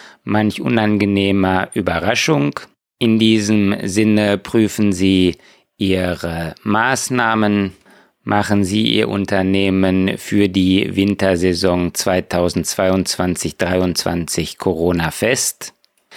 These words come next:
Es ist immer besser, gut vorbereitet zu sein, auch wenn es dann nicht so schlimm wird, als umgekehrt.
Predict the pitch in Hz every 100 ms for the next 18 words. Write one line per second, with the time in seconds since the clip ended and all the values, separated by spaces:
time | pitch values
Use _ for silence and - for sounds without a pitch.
0 | - - _ 104 95 107 - - 123 120
1 | 117 110 - 104 104 - 101 90 95 -
2 | 107 113 117 101 101 104 - 95 - 98
3 | 95 101 98 95 92 - - _ 110 85
4 | 101 98 90 - 98 95 98 85 _ 92
5 | 90 - 85 - 101 107 110 101 101 95
6 | - _ _ _ 123 117 - 185 107 67
7 | - - - -